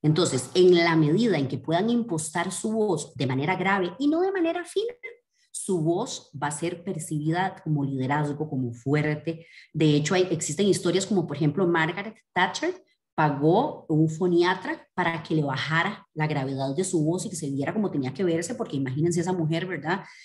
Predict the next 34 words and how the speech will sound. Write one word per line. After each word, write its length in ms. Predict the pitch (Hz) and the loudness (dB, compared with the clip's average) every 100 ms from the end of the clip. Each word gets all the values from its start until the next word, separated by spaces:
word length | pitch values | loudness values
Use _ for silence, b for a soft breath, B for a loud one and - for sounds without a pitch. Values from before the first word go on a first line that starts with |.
| B | B
Luchando 480 | 160 143 147 165 175 | 0 2 4 2 4
entre 260 | 202 185 151 | 2 2 2
hombres 380 | 160 202 240 - | 4 2 0 -4
políticos 540 | 147 151 180 254 269 | -4 -4 -4 -6 -4
y 100 | 170 | -2
llegó 240 | 143 131 | -2 -6
a 40 | 147 | -6
ser 160 | 170 | -8
llamada 320 | 170 220 202 240 | -4 -2 -2 -2
la 100 | 226 | -2
mujer 320 | 151 127 156 | -2 -2 -2
de 100 | 156 | -2
hierro. 300 | 123 117 - - _ _ _ _ | -2 -6 -10 -20 _ _ _ _
Y 80 | 175 | 2
la 80 | 160 | 4
mujer 260 | 151 135 | 4 2
de 80 | 127 | 2
hierro 240 | 202 214 151 | 2 2 2
no 80 | |
únicamente 460 | 143 143 196 208 - | 0 0 -2 -2 -4
por 280 | - 143 175 | -8 -8 -8
sus 380 | - 247 254 - | -6 -8 -8 -10
acciones, 460 | 160 - 202 277 | -8 -4 -4 -2
sino 160 | 180 156 | -2 -2
también 340 | 170 160 160 | -2 -2 -2
por 180 | 175 180 | -4 -6
su 300 | 156 - 123 | -6 -8 -8
voz. 260 | 107 - - | -10 -10 -8
Entonces, 540 | 147 139 175 220 233 B B B B - | -4 0 0 0 -2 B B B B -2
esa 300 | 202 202 240 | 0 2 0
es, 180 | 233 277 | 0 0
ese 140 | 180 | -2
es 60 | 226 | 2
el 200 | 220 | 2